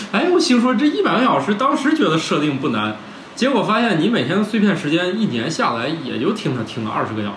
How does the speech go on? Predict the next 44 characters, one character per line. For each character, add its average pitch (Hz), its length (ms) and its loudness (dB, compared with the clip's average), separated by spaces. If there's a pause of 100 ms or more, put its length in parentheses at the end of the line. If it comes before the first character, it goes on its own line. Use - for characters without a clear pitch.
(100)
时， 110 100 -12 (500)
然 143 140 0
后 202 120 2
你 147 60 0
只 135 140 -4
好 147 120 -2
找 110 240 0
一 123 60 0
手 120 180 -4
机 107 160 -4
给 110 80 -4
它 110 120 -6
连 107 220 -4
夜 135 120 -2
播 101 180 -4
放， 101 240 -6 (240)
播 107 140 -2
出 107 160 -8
那 104 60 -4
一 104 120 -4
百 101 140 -4
个 101 80 -10
小 110 200 -8
时 110 80 -8
出 107 240 -10
来。 107 60 -8 (640)
就 247 140 2
是 214 100 4
你 151 100 0
没 135 100 0
有， 220 80 2
没 320 180 2
有 339 140 4
想 165 240 0
象 160 100 0
中 165 160 4
的 151 160 0
那， 156 280 -4
那 165 40 0
个 139 160 -2
那 233 100 0
么 349 120 2
好 110 240 -4
用。 120 140 -2